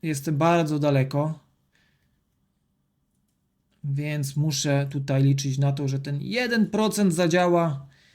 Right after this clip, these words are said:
i wpadnie mi legenda. Renegade też całkiem dobry epik. Y, by, rarka, nie epik. Jeżeli taki, taki troszkę bieda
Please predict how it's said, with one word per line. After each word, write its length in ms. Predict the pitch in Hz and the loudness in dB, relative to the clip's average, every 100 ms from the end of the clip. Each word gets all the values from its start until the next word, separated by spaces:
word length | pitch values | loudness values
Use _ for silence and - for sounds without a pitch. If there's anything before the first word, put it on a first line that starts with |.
| _ _ _ | _ _ _
i 140 | 254 285 | -6 -6
wpadnie 460 | - 175 160 156 | -4 -4 -2 0
mi 240 | 143 139 135 - | 2 2 0 -2
legenda. 760 | 139 143 143 175 170 139 110 - _ _ _ _ _ - | -2 0 2 2 4 2 0 -8 _ _ _ _ _ -4
Renegade 440 | 247 262 196 220 | 0 2 4 2
też 240 | 214 240 - | 2 -2 -2
całkiem 380 | 240 202 196 | -4 0 0
dobry 260 | 165 147 139 | 2 2 2
epik. 360 | 131 208 - _ - | 0 -4 -10 _ 2
Y, 200 | 185 175 | 4 4
by, 280 | 147 127 131 | 4 0 2
rarka, 440 | 143 135 123 139 139 | 0 0 -4 -4 -2
nie 140 | 131 | -4
epik. 360 | 117 196 - _ _ _ _ _ _ _ _ _ _ _ _ _ _ _ _ _ _ _ _ _ - | -4 -8 -10 _ _ _ _ _ _ _ _ _ _ _ _ _ _ _ _ _ _ _ _ _ -6
Jeżeli 300 | 139 139 143 | -2 0 0
taki, 280 | 151 143 240 | -4 -6 -6
taki 240 | 262 - | -6 -6
troszkę 360 | 208 190 - 170 | -2 -2 0 0
bieda 580 | 151 165 156 151 139 | 2 4 4 2 -2